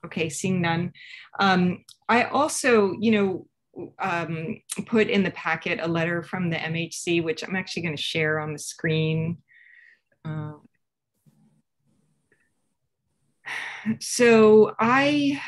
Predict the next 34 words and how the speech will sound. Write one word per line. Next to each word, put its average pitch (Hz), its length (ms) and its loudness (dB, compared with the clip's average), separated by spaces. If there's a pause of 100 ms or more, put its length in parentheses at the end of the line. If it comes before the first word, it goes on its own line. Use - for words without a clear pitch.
(140)
um, 190 680 -2
you 226 120 2
know, 226 80 4
you 208 120 2
send 214 280 0
over 190 420 -4
things 190 400 -4
over, 180 400 -4
you 170 220 -4
wanna 165 160 -8
make 165 180 -6
sure 160 320 -4
you 156 180 -10
get 196 220 -2
them. 165 380 -4
And, 147 360 -8 (920)
uh, 151 200 -2
I - 20 -4
didn't 151 240 2
expect 151 360 -4
any 165 160 -2
feedback 196 480 0
on 170 120 -6
our 165 100 -4
letter, 160 240 -2
but 156 140 -6
I 165 80 -2
did 175 180 -4
wanna 175 160 -4
make 170 200 -4
sure 165 200 -4
it - 80 -4
was 165 220 -8
received. 156 840 -6